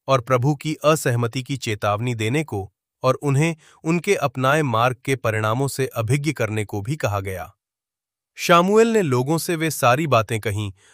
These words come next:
जो यहोवा ने कही थीं। उसने स्पष्ट रूप से उनके सम्मुख उन कठिन परिस्थितियों को रखा जिनका सामना उनको करना पड़ेगा,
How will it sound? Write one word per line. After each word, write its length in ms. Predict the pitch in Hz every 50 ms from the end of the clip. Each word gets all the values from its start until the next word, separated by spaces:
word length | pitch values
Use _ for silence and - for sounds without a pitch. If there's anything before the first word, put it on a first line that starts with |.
| _ _ -
जो 180 | 123 147 147 143
यहोवा 440 | 127 123 107 110 127 131 143 139
ने 140 | 120 104 101
कही 260 | - 101 92 104 104
थीं। 220 | 92 - - 98 - _ _ _ _ _ _ _ _ _ _ _ _ _ _ -
उसने 300 | 175 160 - 202 208 190
स्पष्ट 440 | 180 - - - 214 202 - - 147
रूप 220 | 139 151 160 151
से 200 | - - 175 175
उनके 340 | 151 135 131 127 123 143 143
सम्मुख 540 | 131 - 135 117 120 143 160 160 - - - _ _ _ -
उन 160 | 160 170 175
कठिन 380 | 147 - - 143 - 170 190 185
परिस्थितियों 600 | - 143 127 123 - - - 123 - 147 170 175
को 120 | 151 143 120
रखा 420 | 113 107 - - - 107 98 98 - _ _ _ _ _ -
जिनका 320 | 120 151 151 156 - 170
सामना 440 | 151 - - 123 120 123 135 143 151
उनको 360 | 151 120 123 117 110 123 123
करना 320 | 110 - 117 117 117 110 101
पड़ेगा, 500 | - 98 95 92 90 87 80 73 -